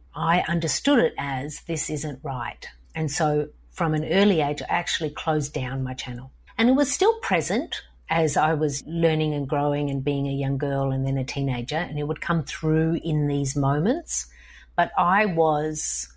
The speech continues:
not focused on it, and it definitely wasn't the open channel that it is now. And if anything, when it would open, it often led to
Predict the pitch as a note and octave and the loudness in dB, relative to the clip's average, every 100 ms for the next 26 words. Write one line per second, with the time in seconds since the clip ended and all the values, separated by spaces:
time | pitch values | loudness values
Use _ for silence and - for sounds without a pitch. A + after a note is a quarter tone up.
0 | - - - E3+ F3 G3 - - E3+ D3+ | -20 -20 -8 0 2 2 -2 -2 -2 0
1 | D#3 - F3 A#3 D4+ - - - E3 E3 | -4 -2 -2 -2 -6 -16 -20 -10 -4 -2
2 | D#3 D#3 D#3 - - F#3+ - E3 E3+ C#3+ | -2 -4 -6 -6 0 0 0 0 0 2
3 | D3 D3+ - C#3+ B2+ - - - - - | 2 2 0 -2 -4 -10 -16 -20 -8 0
4 | D3 D#3+ D3+ D#3 C3+ C#3+ C#3 C3+ C#3 C3+ | 2 2 0 0 -2 0 0 2 0 0
5 | C3 A#2+ B2+ - C3 - - - _ - | -2 -4 -6 -6 -8 -8 -14 -20 _ 0
6 | F3 E3 F3+ G3+ A3 - B2+ D3 - - | 2 4 4 4 4 0 -6 -6 -12 -20
7 | - - - F3 G3 F#3 F3+ B3 B3+ D#3 | -20 -20 -4 2 4 4 4 4 2 0
8 | D#3 - C3+ F3 C4 - - - F#3+ G3+ | -2 -4 -6 -6 -8 -12 -8 -2 2 2
9 | A3+ - B3 G#3+ G3 - - - - - | 2 0 0 2 -2 -6 -20 -20 -20 -10
10 | F3 F3+ F3 E3+ - - - D#3+ D#3 D#3 | -2 2 2 2 -4 -8 -2 0 2 0
11 | D#3 | -2